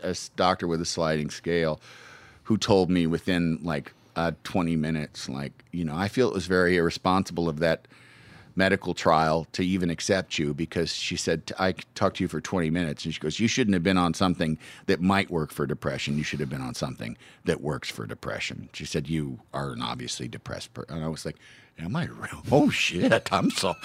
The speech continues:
wow. I didn't think about it. I thought I was doing a good job of hiding it." But it wasn't until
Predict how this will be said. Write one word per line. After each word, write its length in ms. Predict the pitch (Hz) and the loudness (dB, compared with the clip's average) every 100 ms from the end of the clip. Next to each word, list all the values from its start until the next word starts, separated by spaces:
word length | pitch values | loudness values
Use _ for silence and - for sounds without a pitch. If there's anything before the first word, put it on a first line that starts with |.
| - 123 | -8 -4
wow. 520 | 104 107 - 294 113 107 | 6 8 8 8 8 8
I 120 | 135 | 6
didn't 180 | 170 131 | 6 6
think 160 | 156 | 4
about 120 | 110 | 6
it. 40 | 98 | 4
I 40 | |
thought 160 | 151 269 | 6 8
I 60 | |
was 180 | 160 127 | 8 4
doing 240 | 120 170 151 | 6 6 8
a 60 | |
good 180 | 127 156 | 6 4
job 320 | 123 175 165 | 8 8 10
of 80 | 120 | 8
hiding 400 | 120 214 302 131 | 8 8 8 8
it." 200 | 98 95 - | 6 4 4
But 160 | 175 190 | 8 8
it 80 | 180 | 8
wasn't 400 | 202 247 262 214 | 10 10 10 8
until 880 | 170 - 151 143 139 135 127 110 | 6 6 8 10 10 8 6 2